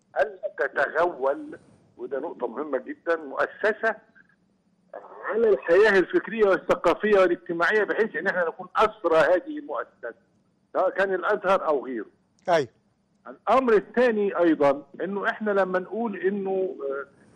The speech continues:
Speaker 1: اختصاص دار الإفتاء بالفتوى عشان ما فيش ازدواجية، وإحنا شفنا كويس جدًا إنه دار الإفتاء كان لها موقف من الطلاق الشفوي، والأزهر له موقف مختلف تمامًا، وأصبحنا ضحية آراء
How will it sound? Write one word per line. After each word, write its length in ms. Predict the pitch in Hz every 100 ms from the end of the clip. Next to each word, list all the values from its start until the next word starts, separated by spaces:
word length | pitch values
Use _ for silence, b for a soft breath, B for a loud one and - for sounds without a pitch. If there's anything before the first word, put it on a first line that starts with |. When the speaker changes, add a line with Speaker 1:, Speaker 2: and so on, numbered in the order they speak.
| - -
Speaker 1:
اختصاص 800 | - - 359 - 240 233 160 -
دار 220 | 202 214
الإفتاء 500 | 180 165 - 185 175
بالفتوى 640 | 147 160 202 220 208 214 208 _ _ _ _ -
عشان 320 | 123 117 220 220
ما 120 | 220
فيش 120 | 208
ازدواجية، 800 | 233 190 214 214 196 220 190 - _ _ _ _ _ _ _ _ _ _ -
وإحنا 380 | 269 226 220
شفنا 340 | 196 269 220 208
كويس 380 | - 220 226 170 147
جدًا 380 | 220 185 202 185
إنه 240 | 185 175
دار 200 | 180 220
الإفتاء 640 | 196 170 - - 175 143
كان 240 | 117 156 175
لها 200 | 214 196
موقف 380 | 208 214 - 165
من 120 | 165 165
الطلاق 380 | 156 170 208 -
الشفوي، 580 | 156 208 220 220 226 220 _ _ _ - _ -
والأزهر 460 | 180 208 240 214 208
له 180 | 233 214
موقف 360 | 226 226 208
مختلف 420 | 208 190 233 220
تمامًا، 480 | - 214 214 202 190 - _ _ _
وأصبحنا 540 | - - - 254 220 202
ضحية 500 | 269 - 466 - 196
آراء 440 | - 175 180 196